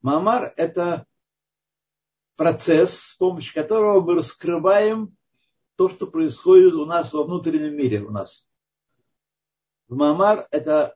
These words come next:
выведение, э, какого-то знания, какого-то концепта изнутри вовне. Так, для этого существует речь.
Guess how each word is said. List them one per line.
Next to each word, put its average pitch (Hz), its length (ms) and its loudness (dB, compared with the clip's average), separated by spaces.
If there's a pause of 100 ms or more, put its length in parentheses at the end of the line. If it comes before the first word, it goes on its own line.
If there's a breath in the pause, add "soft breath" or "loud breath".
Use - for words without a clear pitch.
выведение, 165 1000 0 (380)
э, 123 340 -2
какого-то 147 500 -4
знания, 175 500 -2
какого-то 170 360 -2
концепта 170 840 0 (180)
изнутри 156 760 0
вовне. 175 600 0 (880)
Так, 131 180 -2
для 165 120 2
этого 190 240 2
существует 117 520 -2
речь. 120 460 -4